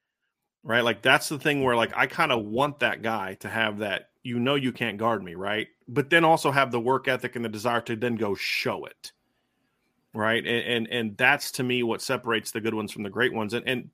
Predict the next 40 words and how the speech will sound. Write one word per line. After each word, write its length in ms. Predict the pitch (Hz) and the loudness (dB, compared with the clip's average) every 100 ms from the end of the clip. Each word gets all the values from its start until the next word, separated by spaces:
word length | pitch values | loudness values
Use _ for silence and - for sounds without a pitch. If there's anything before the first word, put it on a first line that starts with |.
| - | -6
part 260 | - 190 | 4 6
of 60 | 208 | 6
me 100 | 156 | 2
wonders 540 | 123 156 151 113 107 - _ _ _ _ _ _ _ _ _ _ _ - | 2 2 2 2 0 -12 _ _ _ _ _ _ _ _ _ _ _ -8
i-, 120 | - | -4
if, 280 | - 139 131 - | 0 0 0 -4
'cause 160 | 151 123 | -2 4
I 140 | 175 | 6
don't 240 | 196 240 | 6 2
see 160 | - 156 | 2 2
a 60 | 120 | 2
lot 240 | 110 98 | 2 0
of 60 | 98 | -2
that 260 | 95 - - | -4 -4 -4
in 60 | |
the 100 | 117 | -2
older 240 | 104 101 98 | -2 -2 -4
players, 480 | - 82 60 - | -8 -8 -8 -10
to 100 | - | -6
be 140 | 117 120 | -2 -2
honest 300 | 107 101 - | -2 -6 -10
with 160 | 104 | -10
you. 140 | - - | -10 -4
I 100 | 120 | 2
don't 220 | 180 214 | 2 2
see 220 | - 202 | -4 -2
that 240 | 175 139 - | 0 0 -2
same, 560 | - 147 139 127 113 110 _ _ _ _ - | -4 -2 0 0 -2 -6 _ _ _ _ -2
like, 180 | 139 135 | -2 0
Deion 240 | 170 180 | 2 4
Colzie, 400 | 135 139 131 107 | 2 2 2 0
for 140 | 95 - | -6 -10
example. 480 | 107 101 - - - _ _ _ | -10 -12 -12 -18 -20 _ _ _
He 300 | - - 190 | -12 -2 4
is 100 | 160 | 4
one 160 | 139 135 | 4 2
of 80 | |
the 60 | 110 | 2
most 280 | 107 104 - | -2 -4 -10
polite, 600 | - 110 110 131 151 | -8 -2 2 2 2